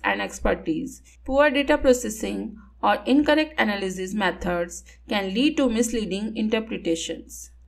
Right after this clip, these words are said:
Chip sequencing data often contains a level of background noise due to non-specific binding and technical artifacts.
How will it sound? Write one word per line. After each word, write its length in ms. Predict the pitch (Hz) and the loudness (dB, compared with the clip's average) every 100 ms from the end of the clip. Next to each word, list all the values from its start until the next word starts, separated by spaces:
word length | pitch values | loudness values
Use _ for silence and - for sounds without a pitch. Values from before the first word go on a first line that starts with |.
| - | 2
Chip 160 | 330 | 4
sequencing 600 | 330 320 294 262 240 254 | 4 2 4 2 4 2
data 320 | 247 240 196 190 | 2 2 2 2
often 360 | 202 - 240 233 | 0 0 0 0
contains 640 | 233 226 247 208 180 190 | -2 2 2 2 0 -2
a 100 | 196 | 0
level 340 | 196 196 240 285 | 2 2 4 4
of 140 | 226 | 6
background 480 | 208 180 180 254 247 | 4 4 4 2 4
noise 440 | 214 180 180 208 | 2 2 0 -2
due 180 | 196 240 | -2 0
to 140 | 285 | 2
non-specific 1080 | 269 220 208 233 302 302 - 220 - 226 220 | 2 2 2 4 4 2 0 -2 0 -2 2
binding 440 | 202 185 185 190 - | 2 2 0 -2 -2
and 220 | - 190 | -2 -2
technical 460 | 190 - 180 240 - | -4 -4 -2 0 2
artifacts. 800 | 180 - 240 - - - - | 0 -2 -6 -8 -10 -14 -14